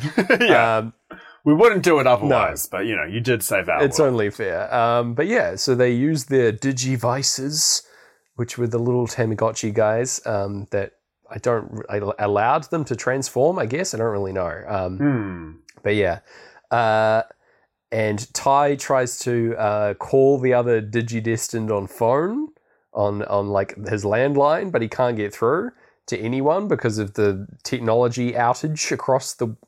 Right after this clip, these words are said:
Speaker 2: across the world. Um, he does get through to, uh, T K and Matt's house, who are staying with, um, their grandma,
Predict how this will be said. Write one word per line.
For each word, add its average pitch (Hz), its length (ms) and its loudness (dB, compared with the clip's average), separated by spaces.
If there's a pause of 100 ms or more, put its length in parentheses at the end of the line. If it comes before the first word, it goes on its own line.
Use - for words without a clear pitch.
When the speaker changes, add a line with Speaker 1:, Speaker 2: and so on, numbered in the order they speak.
(120)
Speaker 2:
across - 420 -2
the 120 100 -8
world. 143 500 0 (520)
Um, 95 560 0 (840)
he 113 80 -2
does 147 300 2
get 151 220 -4
through 131 340 2 (160)
to, 117 440 0 (360)
uh, 98 260 -2
T 147 240 -6
K 120 380 0
and 98 160 -4
Matt's - 680 -2 (120)
house, 160 600 0 (460)
who 110 140 2
are 101 180 2
staying 117 640 -2
with, 104 560 0
um, 92 420 0
their 92 180 -2
grandma, 98 720 -2